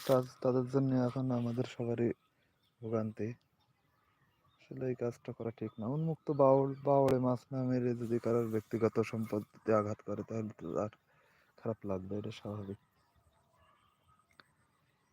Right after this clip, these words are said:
মাছ মারার সময় বক বক করেই যাচ্ছে, কিন্তু মাছ তো হচ্ছে না।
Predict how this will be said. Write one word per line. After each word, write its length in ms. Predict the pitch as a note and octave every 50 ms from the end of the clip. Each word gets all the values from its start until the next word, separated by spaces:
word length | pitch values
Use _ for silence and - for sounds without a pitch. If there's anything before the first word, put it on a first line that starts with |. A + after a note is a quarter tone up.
| _ _ _ _ _ _ _ - _ _ _ _ _ _ _ _ _ _ _ _ _ _ _ _ _ _ _ _
মাছ 200 | D#3+ D#3 C#3+ - -
মারার 200 | - C#3+ C#3+ C3+
সময় 280 | - - C#3+ C3+ B2+
বক 200 | B2 B2 A#2+ B2
বক 160 | B2+ B2 A#2+ -
করেই 320 | - B2+ B2+ C3+ C#3 C3+
যাচ্ছে, 380 | B2+ A#2+ A2+ - - - A2+ G#2+ - _ _ _ _ _ _ _ _ _ _
কিন্তু 340 | _ A#2 B2 B2 G#2+ A2+
মাছ 400 | B2 A#2 A2+ B2 C3+ C3 - -
তো 120 | _ - G#2+
হচ্ছে 320 | G#2+ - - _ _ F#2
না। 100 | - A#2